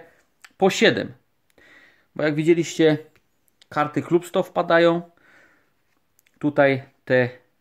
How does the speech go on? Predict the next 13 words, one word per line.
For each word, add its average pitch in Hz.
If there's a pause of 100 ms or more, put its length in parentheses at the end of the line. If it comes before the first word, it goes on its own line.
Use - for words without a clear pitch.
(400)
rzadkie 127
flashbacki, 151 (140)
które 131
są 131
tylko 143
w 123
wersji, 127 (640)
e, 110 (320)
angielskiej. 143 (1600)
Mamy 113
Melendo 123
i 117
Dzeko. 135